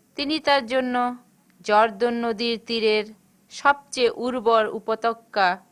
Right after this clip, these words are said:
পছন্দ করেছেন। এ এলাকায় বাস করার জন্য নগরও ছিল।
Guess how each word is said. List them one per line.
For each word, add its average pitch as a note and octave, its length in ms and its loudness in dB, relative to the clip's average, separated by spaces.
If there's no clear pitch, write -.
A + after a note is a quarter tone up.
পছন্দ G3 480 -4
করেছেন। C#3 600 -8
এ D4 300 2
এলাকায় C#4+ 440 4
বাস A#3 300 2
করার A#3+ 400 0
জন্য A3 500 -2
নগরও G#3 460 0
ছিল। E3 340 -10